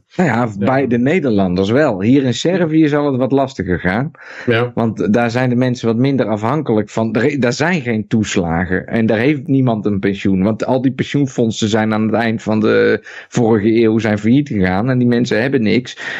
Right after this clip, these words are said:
Speaker 1: En,
Speaker 2: Mhm.
Speaker 1: en, en mensen hebben dus ook geen hypotheek op hun huis. Iedereen, nou ja, niet iedereen, maar het begint nu ook wel weer sinds een jaar of tien,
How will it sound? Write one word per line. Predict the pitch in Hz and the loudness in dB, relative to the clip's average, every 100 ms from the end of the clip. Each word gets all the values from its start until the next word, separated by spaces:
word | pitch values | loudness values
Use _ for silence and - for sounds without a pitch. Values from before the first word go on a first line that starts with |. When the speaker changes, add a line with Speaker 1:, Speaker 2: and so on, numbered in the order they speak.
| - | -6
Speaker 1:
En, | - 120 | -2 0
Speaker 2:
Mhm. | 123 | 2
Speaker 1:
en, | 127 123 | 2 2
en | 131 123 | 2 2
mensen | 131 131 127 | 0 0 0
hebben | 127 | 0
dus | 117 127 | 0 0
ook | 143 135 | 0 0
geen | - 117 | -2 0
hypotheek | 113 120 113 104 156 147 - | 2 0 0 0 0 0 0
op | 107 | -2
hun | 107 95 | 0 0
huis. | 87 90 160 - | 0 0 -2 0
Iedereen, | - 127 117 - | 0 0 -2 0
nou | 107 92 98 | 2 2 2
ja, | 95 | 2
niet | 101 104 101 | 2 0 0
iedereen, | 98 82 78 95 110 | 0 0 0 0 2
maar | 90 90 - - - | 0 -2 -8 -16 -2
het | 92 | 0
begint | - 120 104 | 2 2 2
nu | 98 107 | 2 2
ook | 101 104 | 2 2
wel | 101 98 | 0 2
weer | 101 101 98 92 | 4 2 0 -6
sinds | - - 101 98 | -6 0 2 2
een | 98 98 | 4 4
jaar | 104 101 92 | 4 2 0
of | 90 - | -2 -2
tien, | - 110 101 | 2 4 4